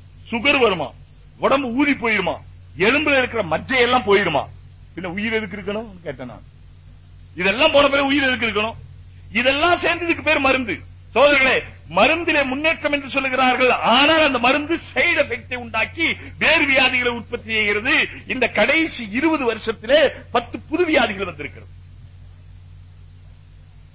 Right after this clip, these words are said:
அப்படியானால் உங்களுடைய மருந்துகளாலே மாற்றமா, ஏமாற்றமா? சரி, போகட்டும். நல்ல வீடு கட்டிட்டா, கட்டடக்கலையில ரொம்ப முன்னேறிட்டாங்க. கட்டடக்கலையில ரொம்ப முன்னேறி,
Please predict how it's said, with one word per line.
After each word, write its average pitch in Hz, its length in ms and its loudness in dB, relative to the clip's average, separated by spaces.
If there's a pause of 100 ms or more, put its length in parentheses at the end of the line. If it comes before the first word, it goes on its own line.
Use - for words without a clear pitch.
(440)
அப்படியானால் 170 760 0 (260)
உங்களுடைய 190 380 0
மருந்துகளாலே 254 800 4 (200)
மாற்றமா, 262 500 2 (180)
ஏமாற்றமா? 214 500 2 (1600)
சரி, 233 160 2
போகட்டும். 214 480 2 (260)
நல்ல 240 200 0
வீடு 233 240 -2
கட்டிட்டா, 214 360 -2 (120)
கட்டடக்கலையில 233 680 0
ரொம்ப 214 140 -4
முன்னேறிட்டாங்க. 202 640 -2 (1200)
கட்டடக்கலையில 208 640 -2 (340)
ரொம்ப 208 200 0
முன்னேறி, 240 500 0